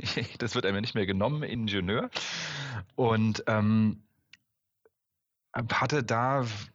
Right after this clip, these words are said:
äh, es auch schon hinbekommen, mich an die richtige Stelle zu setzen, ne? An die richtige Stelle im Sinne von, ähm,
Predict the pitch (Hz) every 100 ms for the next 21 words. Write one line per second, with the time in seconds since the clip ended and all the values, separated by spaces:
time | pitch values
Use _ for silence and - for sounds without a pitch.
0 | _ - 76 98 - 127 107 113 117 127
1 | 107 135 147 139 123 127 131 123 117 123
2 | - 117 117 113 117 - 107 110 - 98
3 | 101 - 85 82 - 95 117 123 98 104
4 | - 107 101 107 110 110 - 98 95 107
5 | 110 104 - 98 98 92 - - - -
6 | - - - - _ _ 110 104 98